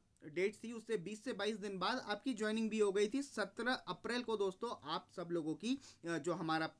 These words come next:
पिछला बैच है क्लर्क्स का, उन्होंने अपनी ज्वाइनिंग ले ली थी। तो अगर हम इस बार देखें तो बीस दिन वैसे ही हो गए हुए हैं, तो कहीं ना कहीं देखा जाए तो जो, अ, वेटिंग में ही चल रहा है अभी भी ये सब, या हम कह सकते हैं ये ड्यू है, किसी भी दिन एक्सपेक्टेड है।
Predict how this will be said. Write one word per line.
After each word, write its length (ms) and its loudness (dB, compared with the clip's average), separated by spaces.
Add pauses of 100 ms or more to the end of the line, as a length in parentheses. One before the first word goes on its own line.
(100)
पिछला 600 0
बैच 260 -2
है 60 -2
क्लर्क्स 340 -2
का, 260 0 (320)
उन्होंने 300 -2
अपनी 260 -6
ज्वाइनिंग 420 2 (240)
ले 140 4
ली 140 2
थी। 220 -12 (720)
तो 60 -6
अगर 180 -4
हम 100 -4
इस 240 -4
बार 220 4
देखें 400 0 (120)
तो 60 -2
बीस 260 0
दिन 200 0
वैसे 260 0
ही 60 2
हो 120 6
गए 120 4
हुए 240 4
हैं, 120 -2 (220)
तो 240 6
कहीं 380 0
ना 100 2
कहीं 240 0
देखा 280 2
जाए 240 4
तो 460 4 (140)
जो, 520 4
अ, 240 4
वेटिंग 420 4
में 80 2
ही 80 2
चल 180 2
रहा 140 4
है 80 6
अभी 160 4
भी 120 0
ये 160 8
सब, 240 0 (300)
या 140 2
हम 100 -2
कह 120 -2
सकते 260 -6
हैं 60 -4
ये 140 2
ड्यू 300 -2
है, 120 2
किसी 300 -4
भी 80 0
दिन 160 -2
एक्सपेक्टेड 520 -2
है। 180 0